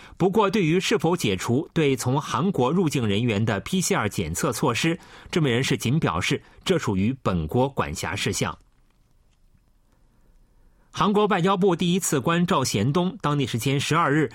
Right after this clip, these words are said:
就韩日围绕被强征劳工受害者赔偿问题的谈判表示，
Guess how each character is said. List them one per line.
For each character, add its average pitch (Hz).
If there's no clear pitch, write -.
就 123
韩 113
日 170
围 110
绕 139
被 117
强 120
征 170
劳 120
工 160
受 170
害 147
者 107
赔 127
偿 147
问 143
题 104
的 98
谈 95
判 143
表 95
示， 120